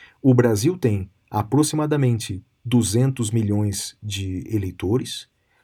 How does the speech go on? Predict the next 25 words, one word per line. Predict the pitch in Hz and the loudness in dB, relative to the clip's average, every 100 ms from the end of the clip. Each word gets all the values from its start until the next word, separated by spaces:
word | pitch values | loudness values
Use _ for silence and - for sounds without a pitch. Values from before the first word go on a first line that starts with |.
| _ | _
aproximadamente | - 123 135 131 127 113 110 113 107 107 98 - _ | -4 0 0 2 2 0 0 0 -2 -4 -6 -10 _
duzentos | 120 127 104 113 135 - | 2 2 4 2 0 -2
e | 113 | -2
vinte | 101 117 - 110 - | -2 -2 -2 -6 0
milhões | 123 120 107 104 | 2 4 4 0
de | 98 104 | 0 0
habitantes. | 120 131 - 104 104 - - - _ _ _ _ | 0 -2 -2 -2 -4 -8 -14 -16 _ _ _ _
Então, | 151 175 | -2 0
quer | 190 | 0
dizer, | 151 117 | 2 2
o | 127 | 2
presidente | 135 180 143 98 143 202 - 95 - _ _ | 2 2 2 0 -2 -4 -8 -12 -14 _ _
do | 123 156 | 6 6
Brasil, | 143 104 95 143 | 6 2 0 0
em | 175 | 2
que | 131 | 2
o | |
voto | 98 131 139 | 2 2 2
é | |
obrigatório, | 95 113 254 262 117 95 101 214 - _ _ _ _ | 2 2 2 0 0 0 0 -2 -4 _ _ _ _
foi | - - 180 196 | -12 4 6 6
eleito | 120 151 233 - 98 - _ _ _ | 4 2 0 -6 -6 -8 _ _ _
por | 135 151 147 | 4 6 4
um | 160 202 | 2 2
terço | 233 - 165 226 - 240 | 2 4 4 4 -4 -2